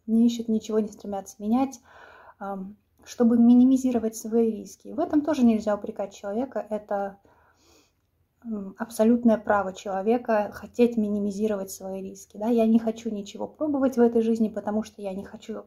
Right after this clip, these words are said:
рисковать тем, что у меня уже есть". Нормальная тоже позиция, такая позиция тоже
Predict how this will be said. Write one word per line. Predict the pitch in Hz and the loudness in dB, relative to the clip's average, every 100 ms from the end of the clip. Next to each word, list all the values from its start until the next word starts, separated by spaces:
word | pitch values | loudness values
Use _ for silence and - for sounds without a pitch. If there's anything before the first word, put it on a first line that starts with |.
| - | -12
рисковать | 214 - 220 208 208 | -12 -6 -2 -2 -4
тем, | - 320 | -6 -6
что | 302 - 214 | -6 -4 -4
у | |
меня | 208 208 | -2 -4
уже | 202 202 | -4 -8
есть". | 196 190 - _ _ _ - | -12 -14 -18 _ _ _ -6
Нормальная | 220 208 247 285 254 | -2 2 4 4 4
тоже | 254 240 | 2 0
позиция, | 226 208 214 - 208 | -2 -6 -8 -10 -12
такая | 202 196 196 | -12 -12 -12
позиция | 202 214 240 226 196 | -6 -4 -4 -6 -6
тоже | 208 208 202 | -4 -2 -2